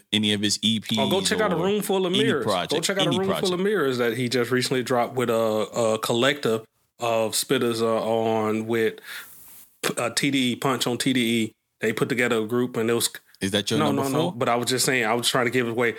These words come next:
Speaker 1: Okay.
Speaker 2: And tell me who really shines and stands out on that.
Speaker 1: Different type of beast, different type of animal. I'm trying to, <laughs> I'm trying to tell y'all. Trying to tell y'all, he got bars, man. So that's my number four. Once again, Nick Grant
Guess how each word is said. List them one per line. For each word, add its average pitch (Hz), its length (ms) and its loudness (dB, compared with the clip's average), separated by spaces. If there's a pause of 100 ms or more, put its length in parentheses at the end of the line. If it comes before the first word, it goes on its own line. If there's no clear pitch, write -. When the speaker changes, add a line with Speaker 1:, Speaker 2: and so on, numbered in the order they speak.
Speaker 1:
Okay. 120 340 0
Speaker 2:
And - 100 -8
tell 196 380 0
me 151 360 0 (520)
who 151 160 2
really 123 320 0
shines 110 540 0
and 104 80 -2
stands 107 460 2
out 101 160 2
on 98 160 -2
that. 95 240 0 (240)
Speaker 1:
Different 98 280 0
type 113 220 2
of 127 120 -10
beast, 131 480 0
different 98 260 0
type 120 160 0
of 131 60 -4
animal. 131 560 -2 (160)
I'm 104 100 -20
trying 104 240 0
to, - 180 0
<laughs> - 40 -16
I'm 147 80 0
trying 110 320 2
to 123 120 -2
tell 170 280 2
y'all. 123 320 0 (500)
Trying 95 240 0
to 104 40 -10
tell 123 180 4
y'all, 101 180 0
he 101 140 -2
got 107 220 0
bars, 107 360 0
man. 87 220 -4
So 90 300 0 (260)
that's 98 160 2
my 104 80 2
number 101 180 0
four. 95 320 0
Once 98 220 0
again, 92 540 0
Nick 95 160 0
Grant 90 400 0